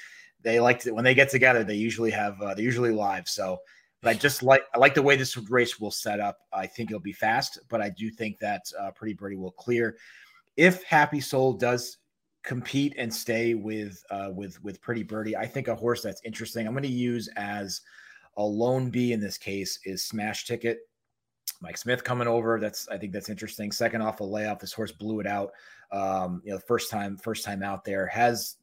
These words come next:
by far the best late pace figures, uh, in this field, but should be sitting close. So should be somewhere, uh, in, in, in the middle when it comes to, uh, the race setup, uh, again, going six and a half. So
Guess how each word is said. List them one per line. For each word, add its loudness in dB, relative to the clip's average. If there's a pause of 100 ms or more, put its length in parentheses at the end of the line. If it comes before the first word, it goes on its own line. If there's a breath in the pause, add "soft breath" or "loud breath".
(160)
by 2
far 4
the -2 (120)
best -2
late -4
pace -4
figures, -6
uh, -4
in -6
this -6
field, -4
but -6
should 2
be 4
sitting 2
close. -4
So -12
should -8
be -4
somewhere, 2 (400 loud breath)
uh, 2
in, 0
in, -4
in 0
the 0
middle 2
when -2
it -2
comes -6
to, -4
uh, -4
the -6
race -4
setup, -6 (120)
uh, -4
again, -6
going -8
six -12
and -10
a -8
half. -6
So -6